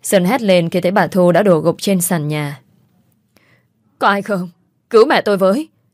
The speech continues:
Cô Giang ơi, cứu mẹ cháu. Cô Giang ở bên nhà chạy hồng hộc lên. Cầu thang sắt rung lên những tiếng kèn kẹt lạnh lẽo dữ dội. Ôi trời ạ, bác Thu, bác làm sao thế? Ôi, ôi làng nước ơi,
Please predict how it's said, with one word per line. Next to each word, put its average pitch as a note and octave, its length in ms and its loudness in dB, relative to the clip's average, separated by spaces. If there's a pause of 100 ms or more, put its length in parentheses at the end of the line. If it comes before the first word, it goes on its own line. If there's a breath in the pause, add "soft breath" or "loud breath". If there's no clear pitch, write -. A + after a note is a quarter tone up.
(160)
Cô C4 120 -2
Giang A3 200 2
ơi, A3+ 280 0 (240)
cứu A#3+ 140 6
mẹ B3+ 160 0
cháu. A3+ 320 -4 (1400)
Cô G3+ 120 2
Giang F#3+ 200 4
ở E3+ 80 2
bên F#3+ 180 4
nhà E3+ 220 0
chạy D#3+ 240 -2
hồng F3 200 -4
hộc E3 200 -4
lên. F3 280 0 (480 soft breath)
Cầu F#3 180 4
thang G3 200 0
sắt C#4 220 -4
rung F3+ 220 0
lên F3 240 2
những E3+ 140 -6
tiếng F3 280 -4
kèn E3 240 -6
kẹt E3 280 -6
lạnh D#3+ 220 -4
lẽo E3+ 160 -4
dữ G3+ 200 -2
dội. D#3+ 300 -4 (1400)
Ôi G#3 120 0
trời D3+ 220 -4
ạ, D#3 240 -10 (560)
bác C4+ 180 -2
Thu, G3 340 0 (260)
bác D4 120 4
làm E3 120 2
sao G3 180 0
thế? G#3+ 240 0 (580)
Ôi, F#3 220 -4 (640)
ôi C4+ 140 2
làng F#3 180 2
nước A#3+ 160 -4
ơi, A3 280 0